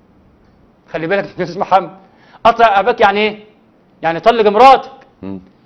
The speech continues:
Speaker 1: هيطلع أستاذ محمد والعالم كله ممن يشاهدوننا الليلة عبر قناة مصر البلد الفضائية هيقول لك:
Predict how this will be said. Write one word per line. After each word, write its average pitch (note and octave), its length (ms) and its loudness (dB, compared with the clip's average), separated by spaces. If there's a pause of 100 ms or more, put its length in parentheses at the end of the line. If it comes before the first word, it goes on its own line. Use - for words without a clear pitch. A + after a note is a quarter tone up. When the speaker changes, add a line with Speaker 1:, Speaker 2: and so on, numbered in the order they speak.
(200)
Speaker 1:
هيطلع B3+ 320 0
أستاذ G3 180 -6
محمد B3+ 440 -2
والعالم B3+ 520 0
كله B3 640 -4
ممن C4 400 -4
يشاهدوننا A3 800 -4
الليلة A3+ 500 -2 (180)
عبر F3+ 240 2
قناة G#3 380 -4
مصر B3 320 -6
البلد B3 240 0
الفضائية G#3+ 420 -4
هيقول G#3 260 -4
لك: - 360 -6